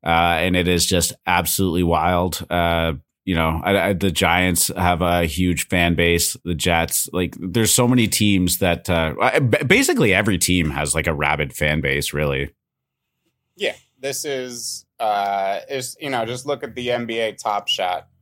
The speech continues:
Speaker 2: uh, moments, and I expect these to have a similar trajectory in a more popular sport in the United States.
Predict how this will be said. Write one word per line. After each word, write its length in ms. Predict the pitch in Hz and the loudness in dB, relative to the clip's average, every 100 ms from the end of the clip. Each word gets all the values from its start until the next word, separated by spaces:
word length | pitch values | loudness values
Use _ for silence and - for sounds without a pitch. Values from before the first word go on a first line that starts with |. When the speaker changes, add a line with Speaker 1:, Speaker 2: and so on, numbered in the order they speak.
| _ _ | _ _
Speaker 2:
uh, 200 | 92 85 | -8 -6
moments, 840 | 101 117 117 113 101 101 - - - - | -4 -2 0 0 -4 -8 -10 -12 -10 -4
and 420 | 107 107 104 104 - | -2 -2 -6 -12 -4
I 160 | 123 | -2
expect 460 | 113 113 - 131 131 | -2 -4 -4 -4 -2
these 160 | 127 | -6
to 80 | 120 | -4
have 200 | 120 113 | -2 -2
a 40 | 113 | -2
similar 420 | - 120 117 113 | -4 -4 -4 -6
trajectory 800 | 104 101 151 165 127 117 113 117 | -8 -4 -4 -4 -6 -8 -6 -6
in 140 | 113 | -6
a 120 | 110 | -6
more 300 | 110 110 117 | -6 -2 -2
popular 560 | 117 - 113 107 110 101 | -2 -2 -4 -4 -6 -8
sport 460 | - - 104 95 - | -10 -6 -6 -6 -10
in 140 | 95 | -18
the 60 | 92 | -16
United 360 | 87 87 - | -16 -16 -18
States. 300 | - - - | -20 -18 -18